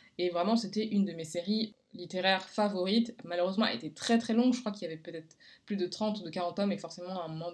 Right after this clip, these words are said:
donné, j'ai grandi et je me suis intéressée à d'autres choses. Mais j'ai jamais, malheureusement, pu finir cette série. Et je ne sais pas si Nina a pu, euh, accomplir son rêve de devenir danseuse étoile. Voilà, je devrais peut-être regarder rapidement sur, euh, <laughs> sur Wikipédia.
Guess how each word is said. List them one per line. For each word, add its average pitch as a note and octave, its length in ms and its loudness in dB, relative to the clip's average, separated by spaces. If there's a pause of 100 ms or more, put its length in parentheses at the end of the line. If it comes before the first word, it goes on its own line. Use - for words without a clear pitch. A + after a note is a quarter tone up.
(140)
donné, D#3+ 220 -6
j'ai E3+ 140 -8
grandi E3+ 420 0
et E3+ 80 -6
je D#3 160 -14
me D3+ 160 -10
suis E3 120 -6
intéressée D#3+ 540 -6 (240)
à F3+ 160 4
d'autres E3+ 200 -2
choses. A#3 300 4 (440)
Mais G3 160 2
j'ai G3 120 2
jamais, D#3+ 220 0
malheureusement, D#3+ 460 -2
pu G#3+ 160 0
finir G3 640 2
cette F3 200 -2
série. G3+ 640 4
Et G#3 120 6
je G3 100 4
ne F#3+ 80 0
sais F#3 140 -2
pas G#3 120 6
si A3+ 160 0
Nina F#3+ 220 4
a E3+ 120 6
pu, G#3 280 0
euh, G3+ 160 -4
accomplir F#3 600 -2
son F3 160 -4
rêve F3 200 2
de F3 80 -10
devenir D#3+ 340 -2
danseuse D#3+ 320 -8
étoile. C3+ 480 -6
Voilà, C3+ 240 -8
je C#3+ 80 -16
devrais D#3+ 180 -4
peut-être G3 200 -2
regarder F3+ 340 0
rapidement F3+ 480 -4
sur, F3 320 -6
euh, D#3 120 -2
<laughs> - 680 -4
sur A#3+ 200 4
Wikipédia. G3+ 680 4